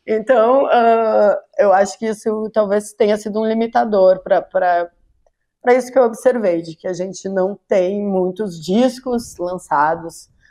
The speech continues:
né? Das bandas, principalmente. Claro que tem a, uma mulherada do, que é autoral e tal, que conseguiu lançar, temos grandes divas, enfim, né? Mas, é, então eu tive essa,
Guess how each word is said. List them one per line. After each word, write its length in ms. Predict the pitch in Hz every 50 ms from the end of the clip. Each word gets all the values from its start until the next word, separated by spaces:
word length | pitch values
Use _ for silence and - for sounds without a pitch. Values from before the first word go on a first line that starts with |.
| _ _ _ -
né? 380 | 160 160 160 165 165 175 175 - _ _ _ _ _ _ -
Das 240 | 180 202 247 247 214
bandas, 440 | 214 247 254 254 247 233 202 -
principalmente. 480 | - 190 180 - 190 180 180 170 175 -
Claro 240 | - 202 208 214 233
que 80 | 233 -
tem 120 | 254 240 233
a, 200 | 220 208 202 -
uma 280 | 190 185 185 185 185 180
mulherada 640 | 190 190 190 190 208 240 233 196 190 196 196 196 185
do, 160 | 170 165 160
que 160 | _ - 196
é 40 | 175
autoral 840 | 165 170 170 - 190 180 175 165 165 185 196 196 190 190 175 170
e 20 | 160 -
tal, 340 | - 175 185 196 - - _ _ _ _ _ _ _ _ _ _ _ _ _ _ _ _ _ _ _
que 160 | - 175 160
conseguiu 460 | - 175 160 165 - - 175 170 165
lançar, 420 | 160 175 220 294 - - 208 214 226
temos 480 | 226 214 185 175 170 175 170 156 143 139
grandes 560 | - 143 - 175 151 151 175 196 240 240 202 170
divas, 680 | 170 175 175 185 185 190 175 165 - - - - -
enfim, 460 | 156 165 160 - - 160 170 170 170 _ _ _ _ _ - - - - - - - - _ -
né? 1080 | 170 165 165 160 165 170 180 196 196 185 170 170 170 165 160 165 165 165 165 165 165 160 _ _ _ _ _ _ - - - - _ _ _ _ _ _ _ -
Mas, 420 | 208 208 214 220 220 214 - - -
é, 440 | - 214 214 190 185 175 - -
então 260 | 214 220 233 247 240 247
eu 60 | 262
tive 320 | 254 - 277 254 247 277 269 262 269 262 262 254 254
essa, 320 | 254 254 247 254 - 262